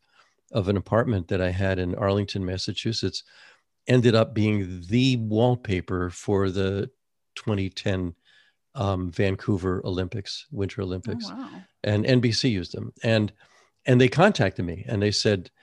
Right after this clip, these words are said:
Speaker 1: "Hey, listen, uh, you, you've got these, uh, C C licensed photos of,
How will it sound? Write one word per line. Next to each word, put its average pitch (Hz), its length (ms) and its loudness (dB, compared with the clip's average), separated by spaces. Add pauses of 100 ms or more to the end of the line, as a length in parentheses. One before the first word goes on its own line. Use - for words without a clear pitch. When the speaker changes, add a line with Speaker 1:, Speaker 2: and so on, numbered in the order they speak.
(260)
Speaker 1:
"Hey, 151 100 4
listen, 127 320 4
uh, 95 60 4
you, 104 160 0
you've 110 180 -2
got 113 200 0
these, 104 340 -2
uh, 98 380 2 (180)
C 117 200 -2
C 107 180 -4
licensed 95 420 -4
photos 101 460 0 (420)
of, 92 340 -2